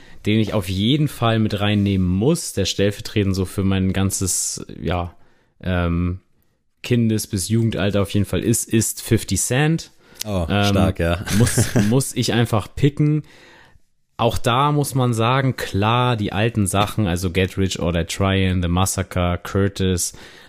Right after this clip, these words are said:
Speaker 1: das waren so die prägendsten Alben, so. Und ich bin jetzt kein großer Fan nachher von Animal Ambition und sowas gewesen, aber das war jetzt,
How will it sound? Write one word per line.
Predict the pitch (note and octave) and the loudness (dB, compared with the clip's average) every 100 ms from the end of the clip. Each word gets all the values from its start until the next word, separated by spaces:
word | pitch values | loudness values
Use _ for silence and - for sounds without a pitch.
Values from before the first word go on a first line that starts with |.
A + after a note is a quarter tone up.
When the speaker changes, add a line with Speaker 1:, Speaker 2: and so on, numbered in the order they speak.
| - | -4
Speaker 1:
das | F2+ F#2+ | -2 2
waren | G2 | 2
so | F#2+ F#2+ | 2 0
die | F#2 G2 G2+ - _ _ _ _ - | 0 0 0 -4 _ _ _ _ -4
prägendsten | - G2+ G2+ F#2 - F#2 | 0 2 0 -2 -2 -2
Alben, | F2+ F#2 F#2+ F2+ E2 | 0 2 2 2 0
so. | E2 E2+ E2+ D#2+ | -2 0 0 0
Und | D2 E2+ | -2 -2
ich | - - - - - - | -6 -12 -18 -20 -20 -6
bin | G#2 G#2 | 0 0
jetzt | G2+ - | 0 -4
kein | - G2 G#2 G#2+ | -4 0 2 0
großer | F#2+ G#2 F#2 | 0 -2 -2
Fan | - G2+ G2+ A2 G#2+ | -2 0 2 2 2
nachher | G#2 - G#2 G2+ | 0 0 0 0
von | - G2 F#2+ F#2 E2+ _ - _ _ | 0 0 2 0 -4 _ -20 _ _
Animal | - G2+ G2+ G2+ E2+ | -2 0 2 0 0
Ambition | G2 F#2 A2+ - A2 | 0 2 0 2 2
und | G#2+ | 2
sowas | G#2 G#2 - | 0 -2 -2
gewesen, | G#2 G2 G#2 G2+ | -2 0 2 0
aber | - A2 B2+ C#3 - - - - - | 0 0 2 0 -4 -16 -20 -20 -2
das | A2 - | -2 0
war | A#2+ C3 | 0 2
jetzt, | C#3 B2+ - | 2 -2 -6